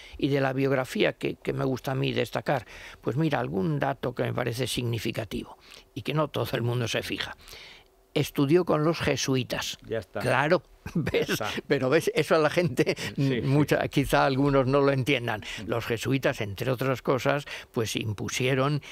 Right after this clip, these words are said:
Speaker 1: ese tipo de enseñanza basada en la réplica,
Speaker 2: Sí,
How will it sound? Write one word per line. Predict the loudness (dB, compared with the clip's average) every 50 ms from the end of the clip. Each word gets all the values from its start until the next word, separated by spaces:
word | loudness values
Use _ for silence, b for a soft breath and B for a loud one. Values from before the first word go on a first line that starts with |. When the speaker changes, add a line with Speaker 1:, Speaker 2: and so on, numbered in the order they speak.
| B B
Speaker 1:
ese | B -6 -6 -2 -4 -4
tipo | -4 -2 -4 -4 -4 -2 -4 -4 -4 -2
de | -4 -4 -4 -4
enseñanza | -6 -6 -6 -6 -4 -2 -2 -2 0 -2 -2 -2 -2 -2 -2 B B B B B
basada | -8 -6 -6 -6 -4 -4 -4 -2 0 0 0 -2 -2 B B B B B -6
en | -2 -2 0 0 0 0 0 -2 B B B B -6
la | -6 -6 -4 -4 -6 -6
réplica, | -6 -4 -2 0 0 0 0 0 0 2 2 2 0 2 2 4 4 4 4 2 B B
Speaker 2:
Sí, | B